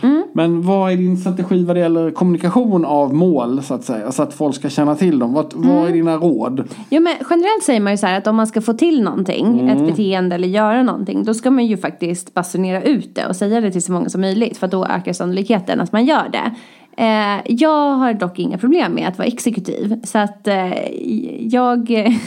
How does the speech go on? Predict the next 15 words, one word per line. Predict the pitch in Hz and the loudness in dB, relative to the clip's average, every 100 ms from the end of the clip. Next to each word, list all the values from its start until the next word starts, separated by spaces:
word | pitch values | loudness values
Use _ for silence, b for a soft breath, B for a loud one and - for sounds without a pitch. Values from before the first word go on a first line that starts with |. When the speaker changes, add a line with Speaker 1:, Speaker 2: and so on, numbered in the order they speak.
| - | 0
Speaker 1:
<laughs> | 262 - - - | 0 0 -6 -2
kommer | 208 202 190 B 240 233 185 - | 0 0 -2 B -10 -12 -18 -8
se | - | -2
till | 226 220 | 0 2
att | 202 | 2
det | 208 | 0
händer | 208 190 190 | 2 0 2
ändå. | 220 247 104 113 - | 2 2 2 0 0
Och | 214 220 | -2 2
för | 233 | 4
mig | 269 302 262 | 4 4 2
känns | 202 185 | 0 0
det | 180 | -2
som | 180 180 | 0 0
en | 175 | 0